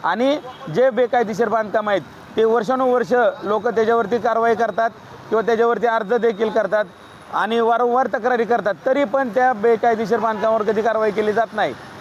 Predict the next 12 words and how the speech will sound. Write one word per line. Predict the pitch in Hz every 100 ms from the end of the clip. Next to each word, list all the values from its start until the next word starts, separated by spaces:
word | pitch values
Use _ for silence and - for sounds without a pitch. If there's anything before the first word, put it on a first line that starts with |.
| -
तर | 214
ही | 220 262 285
कारवाई | 247 233 233 240 240
जी | 254
आहे, | 226 139 - - - - -
तर | 240
ही | 233 277
त्यांनी | 277 247 240 254
लवकरात | 247 214 247
लवकर | 220 240 240
कारवाई | 226 226 220 226
करावी | 208 262 240 165